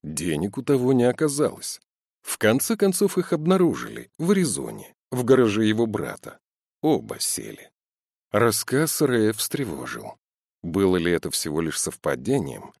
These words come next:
или же Талберт пытался намекнуть ему на что-то? Однако собеседник невозмутимо продолжал,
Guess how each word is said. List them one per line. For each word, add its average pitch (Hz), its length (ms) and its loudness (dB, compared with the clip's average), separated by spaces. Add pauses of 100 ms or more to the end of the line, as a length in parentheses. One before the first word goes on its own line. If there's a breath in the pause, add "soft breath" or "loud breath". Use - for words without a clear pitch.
(280)
или 87 220 0
же 80 200 -4
Талберт 85 520 0
пытался - 600 -2
намекнуть 101 800 0
ему 73 240 -6
на 62 180 -10
что-то? - 580 -6 (500)
Однако 139 440 0
собеседник 135 680 -4
невозмутимо 117 680 0
продолжал, 104 680 2